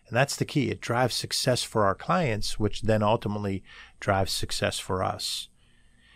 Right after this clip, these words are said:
It comes down to this. Anyone that's working in marketing today has a bias towards either the quantifiable or the art.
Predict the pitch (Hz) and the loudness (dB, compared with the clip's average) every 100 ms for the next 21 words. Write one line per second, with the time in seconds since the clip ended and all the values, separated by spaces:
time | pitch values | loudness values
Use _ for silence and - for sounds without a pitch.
0 | - 143 - 180 156 160 135 - 95 104 | -2 0 6 4 6 2 2 0 -4 -4
1 | - - - - - - - - - - | -6 -6 -6 -8 -8 -10 -8 -10 -12 -14
2 | - - - - - - - - 156 185 | -20 -20 -20 -20 -20 -20 -20 -2 6 10
3 | 214 190 170 135 - 120 113 113 104 101 | 10 10 6 4 6 6 6 2 6 6
4 | 104 110 98 - 92 90 87 87 - - | 6 4 0 2 2 2 0 -6 -12 -20
5 | - - _ _ - - - 143 127 - | -20 -20 _ _ -20 -10 0 4 4 4
6 | 113 101 113 127 101 107 - - - - | 2 4 4 4 0 -4 -4 -4 -8 -16
7 | - - _ _ - - - 135 120 123 | -20 -20 _ _ -20 0 10 10 10 4
8 | 117 110 104 95 - _ - - - - | 2 4 4 0 -10 _ -10 -6 4 8
9 | 135 139 131 - 117 113 107 110 101 - | 8 6 0 4 6 6 4 4 2 -6
10 | - - 107 101 107 110 92 - | -8 0 2 2 0 0 -2 -2